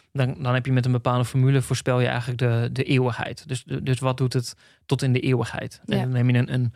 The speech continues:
Speaker 1: vaste groeivoet. In dit geval heb ik drie procent genomen. Dat is vrij gematigd, omdat je natuurlijk, ehm, je wil, je kan niet tot het einde der tijden acht procent groeien of zo. Dat, dat is ergens niet, niet realistisch. Ehm, daar heb ik drie procent gehanteerd. Maar dan krijg je dus in je model, ehm,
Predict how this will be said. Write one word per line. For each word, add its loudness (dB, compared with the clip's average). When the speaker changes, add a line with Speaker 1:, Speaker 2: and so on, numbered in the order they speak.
Speaker 1:
vaste -4
groeivoet. 2
In 0
dit 2
geval -2
heb 0
ik -8
drie 0
procent -2
genomen. 2
Dat -4
is -8
vrij -4
gematigd, 0
omdat -4
je -6
natuurlijk, -2
ehm, 0
je 2
wil, 2
je 0
kan 0
niet 2
tot 2
het -8
einde 0
der 2
tijden -2
acht -4
procent -8
groeien -6
of -10
zo. -8
Dat, -6
dat 0
is -10
ergens -6
niet, -2
niet -2
realistisch. -6
Ehm, -4
daar 2
heb 0
ik -4
drie 0
procent 0
gehanteerd. 0
Maar 2
dan 2
krijg -2
je -4
dus 0
in 2
je 6
model, 2
ehm, 4